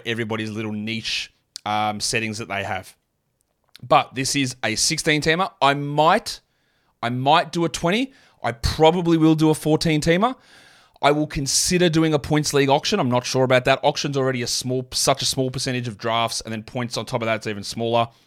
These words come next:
Uh, but there are gonna be more mock drafts coming. I know this is a, a long tangent here of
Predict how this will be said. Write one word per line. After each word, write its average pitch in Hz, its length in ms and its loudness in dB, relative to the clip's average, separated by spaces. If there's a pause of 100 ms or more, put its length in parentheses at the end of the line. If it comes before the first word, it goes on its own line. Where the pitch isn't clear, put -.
(240)
Uh, 120 260 4
but 143 240 2
there 151 100 2
are 156 80 8
gonna 151 120 2
be 147 60 4
more 143 140 2
mock 139 160 2
drafts 127 220 0
coming. 107 180 -2
I 110 80 -2
know 120 60 -2
this 113 120 -6
is 110 60 -8
a, 110 140 -4
a 107 80 -2
long 110 220 -6
tangent 113 380 -4
here 107 140 -2
of 107 60 -6